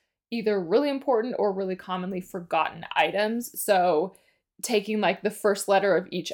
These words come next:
item and making a, like, acronym out of that or a mnemonic device out of that, or maybe just taking all of the words and, like, writing a tiny little song, a jingle to put them in so that you remember,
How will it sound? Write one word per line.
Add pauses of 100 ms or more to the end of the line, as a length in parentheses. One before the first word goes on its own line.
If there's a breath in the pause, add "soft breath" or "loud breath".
item
and
making (180)
a, (100)
like, (180)
acronym
out
of
that
or
a
mnemonic
device
out
of
that, (260 soft breath)
or
maybe
just
taking
all
of
the
words
and,
like,
writing
a
tiny
little
song,
a
jingle
to
put
them
in
so
that
you
remember,